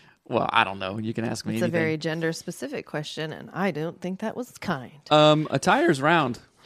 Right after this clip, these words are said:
Speaker 2: What are you doing? I think Seth is on drugs today, guys.
Speaker 1: <laughs>
Speaker 2: I don't
Speaker 1: I'm
Speaker 2: even
Speaker 1: not on
Speaker 2: know.
Speaker 1: drugs.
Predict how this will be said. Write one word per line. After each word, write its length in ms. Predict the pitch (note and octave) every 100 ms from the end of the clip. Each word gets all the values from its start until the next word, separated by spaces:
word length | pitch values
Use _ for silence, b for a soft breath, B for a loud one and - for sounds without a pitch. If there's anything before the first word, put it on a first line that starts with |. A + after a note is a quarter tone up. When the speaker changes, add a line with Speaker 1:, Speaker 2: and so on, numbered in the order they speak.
| b b _ _
Speaker 2:
What 360 | A3+ C#4+ D4
are 160 | D#4 F#3+
you 220 | F#3 F#3+
doing? 540 | F#3+ A#3 C4 B3+ B3+ B3+
I 140 | A#3
think 200 | C4+ C4+
Seth 300 | - C4+ A3+
is 100 | B3
on 200 | B3 A#3
drugs 380 | A3 G3+ G3 -
today, 300 | G3+ F#3 F3+
guys. 520 | F#3+ F#3 F#3 G3 -
Speaker 1:
<laughs> 40 | B3
Speaker 2:
I 200 | G#3+ G3+
don't 380 | F#3+ C4+ B3
Speaker 1:
I'm 120 | A3 A3
Speaker 2:
even 60 |
Speaker 1:
not 140 | - G3+
on 60 |
Speaker 2:
know. 260 | F3 E3 A2+
Speaker 1:
drugs. 180 | A#2